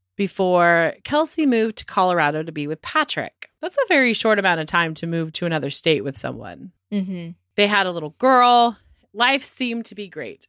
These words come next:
Speaker 1: until it got a little rocky, but all relationships have rocky points, especially if you haven't known each other very long and you have a kid. That can cause some stress in the relationship. So on November twenty-second,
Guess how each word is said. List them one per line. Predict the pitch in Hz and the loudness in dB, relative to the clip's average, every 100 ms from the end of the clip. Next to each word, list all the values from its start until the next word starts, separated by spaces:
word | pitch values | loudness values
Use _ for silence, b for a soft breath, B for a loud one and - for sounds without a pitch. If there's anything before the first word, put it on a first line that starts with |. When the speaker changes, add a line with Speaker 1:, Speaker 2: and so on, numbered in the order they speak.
| _ | _
Speaker 1:
until | 254 330 339 330 330 320 311 277 | 0 2 4 4 0 -4 -4 -4
it | |
got | 254 226 | 0 0
a | 220 | 0
little | 220 226 | -2 0
rocky, | 180 151 - 233 | 0 -2 -4 -4
but | 262 294 - | 0 0 2
all | 339 466 | 4 4
relationships | 349 202 151 151 165 156 170 160 - | 2 0 -2 -4 -6 -6 -8 -6 0
have | 156 | 0
rocky | 147 139 156 160 | 2 -2 -4 -10
points, | 160 160 160 226 214 | -6 -2 -2 -2 -2
especially | 196 - 180 - 190 185 | -4 0 0 2 2 2
if | 165 | 2
you | 170 | 0
haven't | 151 131 147 | -2 -2 -4
known | 156 180 | -4 -4
each | 175 | -2
other | 170 170 | 0 2
very | 175 165 | 2 2
long | 165 165 165 | 2 2 0
and | 151 | -4
you | |
have | 107 | -10
a | - | -10
kid. | - 180 190 196 196 _ _ - | -2 2 4 4 0 _ _ -4
That | 196 | -4
can | 226 226 | -2 -2
cause | 214 180 185 | 2 2 2
some | 220 | -2
stress | 214 - 165 - | -2 -2 -2 -4
in | 202 | -6
the | 208 | -4
relationship. | 196 143 143 - 156 - 160 - _ _ | -4 -6 -8 -10 -10 -8 -10 -10 _ _
So | - - 277 269 262 226 _ - | -12 2 6 6 4 2 _ 0
on | 240 247 247 247 226 B - | 4 4 2 0 -4 B -6
November | 233 240 285 392 | -4 -2 -2 -2
twenty-second, | - 277 262 240 190 190 190 | -2 0 0 0 -2 0 -4